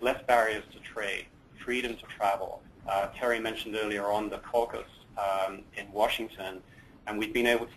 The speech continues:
participate in every one so far. And from the bottom of my heart, I encourage everybody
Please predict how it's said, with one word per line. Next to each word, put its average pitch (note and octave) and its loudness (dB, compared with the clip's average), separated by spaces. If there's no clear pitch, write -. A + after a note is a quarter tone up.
participate - -6
in G#2 -4
every A#2 -2
one G#2 -4
so G2 -12
far. F#2 -2
And A2 -6
from A2 -8
the A2 -6
bottom C3+ 2
of G#2+ -6
my G2+ -4
heart, G2 0
I A2 -4
encourage A#2 0
everybody G#2+ -2